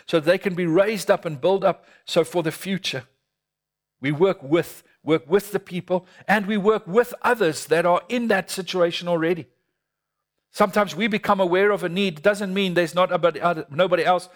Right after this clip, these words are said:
that's already working in that situation. And the best thing we can do is go and, as much as possible, work with them.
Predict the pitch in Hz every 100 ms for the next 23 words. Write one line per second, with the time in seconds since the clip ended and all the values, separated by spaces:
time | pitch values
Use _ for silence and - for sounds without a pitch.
0 | - - 139 147 135 185 180 127 120 123
1 | 117 104 104 - 101 - 104 107 - 147
2 | _ - - 151 135 196 - 202 180 190
3 | 175 156 196 170 175 185 180 - _ -
4 | 151 151 175 175 185 - 180 185 175 151
5 | 175 165 175 190 160 151